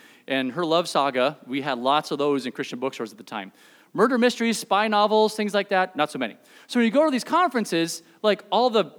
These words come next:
male authors find each other and like, "Hey, it's a guy. Hey, it's another guy." And then you all go out to, like, dinner together 'cause it's just like, "What's going on here?" I mean, not that it's bad. It's just like, I can't talk prairie romance. <laughs> Um, not my language or interest in what I read.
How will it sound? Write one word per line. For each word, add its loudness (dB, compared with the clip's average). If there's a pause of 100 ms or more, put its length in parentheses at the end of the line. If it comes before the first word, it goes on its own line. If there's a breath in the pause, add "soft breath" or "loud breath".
(140)
male 2
authors 0
find -2
each -6
other 2
and -2
like, 0
"Hey, 4
it's -2
a -2
guy. 2
Hey, 2
it's -4
another 0
guy." 4
And 0
then 0
you 2
all 6
go 2
out 2
to, 0
like, 0
dinner 2
together -2
'cause -4
it's -10
just -12
like, -2 (340 loud breath)
"What's -4
going 2
on 2
here?" -2
I -6
mean, -2
not -2
that -2
it's -6
bad. 2
It's -6
just -8
like, -4 (320 soft breath)
I -10
can't -6
talk -2
prairie 0
romance. 0
<laughs> -8 (340 loud breath)
Um, 0
not -4
my -2
language -6
or -2
interest -6
in -8
what -6
I -2
read. -8